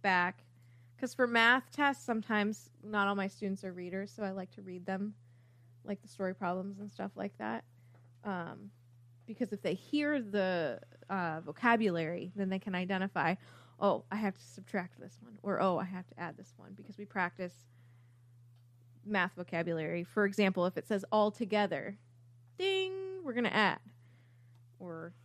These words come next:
you know, whatever. And so I pulled, <laughs> I pulled a group of students back, and I had one of my highest math students back there, and he had no clue what to do. And I was like, "Nope, not doing this today."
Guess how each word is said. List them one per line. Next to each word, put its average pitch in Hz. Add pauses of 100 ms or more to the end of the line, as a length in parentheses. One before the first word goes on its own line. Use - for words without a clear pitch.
(220)
you 190
know, -
whatever. 165 (760)
And 254
so 262
I 240
pulled, 320 (100)
<laughs> -
I 240
pulled 254
a 240
group 233
of 214
students 208
back, 208
and 226
I 226
had 226
one 214
of 190
my 208
highest 208
math 185
students 202
back -
there, - (920)
and 202
he 202
had 190
no 185
clue 180
what -
to -
do. 185
And 202
I 196
was 196
like, 190
"Nope, 403 (100)
not 359
doing 403
this 403
today." 381